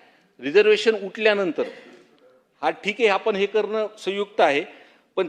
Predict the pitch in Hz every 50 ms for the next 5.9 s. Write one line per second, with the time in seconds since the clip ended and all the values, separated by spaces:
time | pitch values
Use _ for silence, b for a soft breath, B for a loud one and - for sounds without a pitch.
0 | - - 196 190 214 233 233 240 240 220 233 - 240 220 202 233 214 - - -
1 | 214 233 240 247 233 196 180 156 139 - - - - 180 185 196 - 240 214 -
2 | - 214 202 - - - 240 247 247 247 247 - - - - _ _ _ _ -
3 | 214 208 220 208 - - - - - _ _ _ _ _ _ _ _ _ _ _
4 | _ _ _ _ _ _ _ - 190 233 214 190 202 226 240 - - 196 208 240
5 | 247 - - 247 226 180 170 220 214 269 285 285 226 160 160 151 120